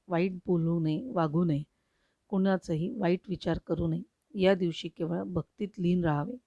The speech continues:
भगवान विष्णूची कथा ऐकावी आणि त्यांच्या मंत्राचा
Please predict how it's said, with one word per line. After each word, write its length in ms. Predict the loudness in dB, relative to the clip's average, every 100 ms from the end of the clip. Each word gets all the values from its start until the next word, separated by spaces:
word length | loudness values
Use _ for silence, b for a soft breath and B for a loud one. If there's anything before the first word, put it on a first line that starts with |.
| _ _ _ _ -4
भगवान 380 | 0 2 2 0
विष्णूची 500 | -2 -4 -6 -6 -8
कथा 260 | -8 -2 0
ऐकावी 460 | 0 0 -4 -6 -8 _ -12
आणि 260 | -4 -4
त्यांच्या 360 | -2 -4 -4 -4
मंत्राचा 520 | -6 -6 -6 -6